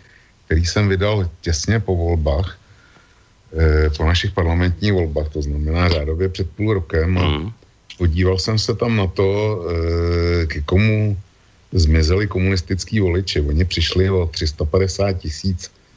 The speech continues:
Speaker 1: hlasů. Eh, op-, mm, jaksi oproti volbám v roce, v roce dva tisíce třináct. A ty ztráty byly sto dvacet tisíc,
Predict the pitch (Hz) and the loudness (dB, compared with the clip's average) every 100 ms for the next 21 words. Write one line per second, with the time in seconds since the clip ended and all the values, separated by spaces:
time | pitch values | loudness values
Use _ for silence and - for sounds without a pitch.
0 | _ _ - 78 - - 65 58 - _ | _ _ 0 2 2 -4 -6 -6 -12 _
1 | - - _ - 73 71 71 78 73 - | -20 -20 _ -2 0 0 0 -2 -4 -8
2 | - 85 76 69 76 71 58 53 55 87 | -8 -6 -6 -4 -4 -4 -4 -8 -2 2
3 | 87 87 - 60 57 85 80 - 95 92 | 2 0 -10 -10 -2 0 0 0 0 0
4 | 80 85 92 87 95 80 80 82 87 87 | -2 0 -2 0 0 0 -2 -2 0 0
5 | 82 - 95 87 67 76 76 73 90 90 | -2 -2 0 0 -2 -2 -4 -2 0 2
6 | 87 76 78 76 78 76 78 85 78 90 | 0 -2 -4 0 0 -2 -4 -4 -2 -2
7 | 73 78 73 65 65 - _ - - - | 0 2 2 2 -6 -14 _ -20 -20 -20
8 | - _ _ _ 69 67 65 - 85 - | -20 _ _ _ 0 2 0 -2 -2 2
9 | 92 107 - 131 123 139 127 85 - 92 | 2 2 0 0 0 0 0 -2 -4 -4
10 | 95 110 - 123 107 95 - 123 107 - | -4 -4 -2 -4 -2 -6 -4 -6 -6 -8